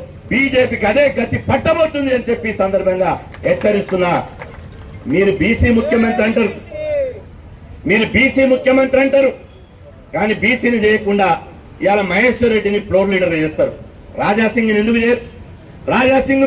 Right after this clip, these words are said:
పెద్ద బీసీ కాదా? హిందూ కాదా? కట్టర్ హిందూ కాదా? కట్టర్ హిందూ అయినా సరే బీసీని మాత్రం ఫ్లోర్ లీడర్ చేయరు, పార్టీ అధ్యక్షుడు ప్రో-, బీసీని చేయరు. అదే విధంగా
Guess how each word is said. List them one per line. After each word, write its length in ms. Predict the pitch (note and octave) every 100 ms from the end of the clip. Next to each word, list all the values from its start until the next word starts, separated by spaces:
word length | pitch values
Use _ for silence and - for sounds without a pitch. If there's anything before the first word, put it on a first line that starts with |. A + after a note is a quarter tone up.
| C4+
పెద్ద 160 | B3 C4+ C#4
బీసీ 240 | C#4 C#4 C4+
కాదా? 240 | C#4 C#4+ C4+ - - - - G3
హిందూ 260 | G#3 C#4+ D#4 C#4+
కాదా? 240 | C#4+ C#4 C#4+ C4+
కట్టర్ 300 | A#3+ - D4+
హిందూ 160 | D4 D4 C#4
కాదా? 240 | C#4+ D4+ D#4+ - - - - - E3+
కట్టర్ 380 | G#3 - C#4+ C#4
హిందూ 180 | C4 C4
అయినా 180 | A#3+ A#3 A3
సరే 220 | A3 A3 G3+ - - - - -
బీసీని 420 | A#3+ C4 B3+ A#3+ G#3
మాత్రం 260 | G#3 A3+ A3+
ఫ్లోర్ 200 | F#3+ G3
లీడర్ 200 | F#3+ E3+ D#3
చేయరు, 200 | D#3+ - - - - - - -
పార్టీ 320 | A#3+ - D4 C#4+
అధ్యక్షుడు 440 | C#4 C#4 C4+ C#4+ -
ప్రో-, 220 | C4 C4 - - F3+
బీసీని 360 | F#3+ C4+ C#4 C4+
చేయరు. 280 | C4 D4+ C#4+ - - - - -
అదే 160 | G#3+ C#4+ D4
విధంగా 340 | C#4 C4+ C4